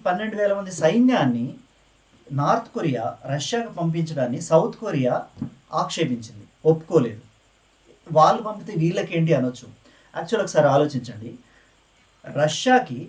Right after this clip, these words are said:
నార్త్ కొరియా సైన్యాన్ని పంపించిందంటే అర్థం ఏంటి? రష్యాతోటి మిలిటరీ అలయన్స్‌లోకి నార్త్ కొరియా వెళ్ళింది అని. సపోజ్ మిలిటరీ అలయన్స్‌లోకి వెళ్ళినప్పుడు రేపు పొద్దున నార్త్ కొరియాకి సౌత్ కొరియాకి మధ్య ఏదైనా చిన్న వార్ కానీ ఏదైనా వస్తే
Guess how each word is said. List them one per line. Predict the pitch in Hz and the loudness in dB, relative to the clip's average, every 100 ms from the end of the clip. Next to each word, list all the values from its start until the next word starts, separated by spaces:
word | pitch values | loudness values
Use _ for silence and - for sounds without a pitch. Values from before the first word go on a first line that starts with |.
| - | -10
నార్త్ | 127 147 214 240 247 | -4 0 0 0 -2
కొరియా | 240 220 214 | -2 -2 -6
సైన్యాన్ని | 170 160 190 202 202 | 0 0 2 -2 0
పంపించిందంటే | 165 160 190 - 175 180 160 | 0 -2 -6 -12 -10 -6 0
అర్థం | 139 131 | 0 0
ఏంటి? | 165 151 143 135 135 - _ _ _ _ | -4 -4 -4 -8 -8 -14 _ _ _ _
రష్యాతోటి | 131 143 151 - 254 240 131 127 165 | -4 -2 -2 0 0 2 -4 -4 -2
మిలిటరీ | 135 180 240 247 | 0 0 2 6
అలయన్స్‌లోకి | 233 117 190 190 165 135 135 240 - 156 | 8 6 0 -4 -4 -4 -6 -10 -10 -2
నార్త్ | 156 190 - | 2 2 0
కొరియా | 170 160 | -2 0
వెళ్ళింది | 156 127 135 117 113 | 2 0 0 -2 -4
అని. | - _ _ _ _ | -10 _ _ _ _
సపోజ్ | - 226 247 160 - _ - 143 | -2 2 2 0 -2 _ -8 -2
మిలిటరీ | 220 254 254 | 0 2 4
అలయన్స్‌లోకి | 233 226 226 208 170 | 4 2 -2 -6 -2
వెళ్ళినప్పుడు | 160 147 170 | -2 -2 -4
రేపు | 165 160 | 0 2
పొద్దున | 170 196 175 | 0 -2 -2
నార్త్ | 147 143 - | 2 2 -2
కొరియాకి | 208 208 196 208 | -6 -6 -6 -2
సౌత్ | 170 170 - | 0 0 -4
కొరియాకి | 175 175 160 | -6 -4 -4
మధ్య | 147 160 | -2 0
ఏదైనా | 147 147 143 | 0 -2 -4
చిన్న | 143 151 | -6 -4
వార్ | 147 127 143 170 | -2 4 4 2
కానీ | 170 160 | -2 -2
ఏదైనా | 147 139 127 | -2 0 0
వస్తే | 147 - 127 120 | -2 -4 -4 -4